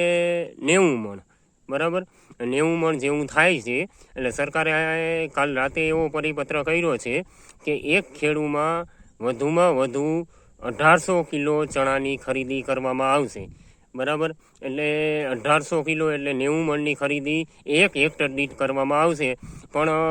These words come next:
કાલથી ખરીદી ચાલુ થાય છે, એટલે ખેડૂત મિત્રો જે યાર્ડે જશે અથવા તો એને મેસેજ આવશે, એ પછી ખબર પડશે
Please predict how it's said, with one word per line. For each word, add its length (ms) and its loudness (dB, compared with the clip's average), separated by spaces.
કાલથી 480 0
ખરીદી 380 -2
ચાલુ 260 0
થાય 280 0
છે, 320 0
એટલે 180 -4
ખેડૂત 320 -4
મિત્રો 320 -4
જે 260 0
યાર્ડે 340 0
જશે 400 -2
અથવા 320 -4
તો 120 -4
એને 200 -4
મેસેજ 380 -4
આવશે, 440 -2
એ 160 2
પછી 280 0
ખબર 300 -2
પડશે 440 -4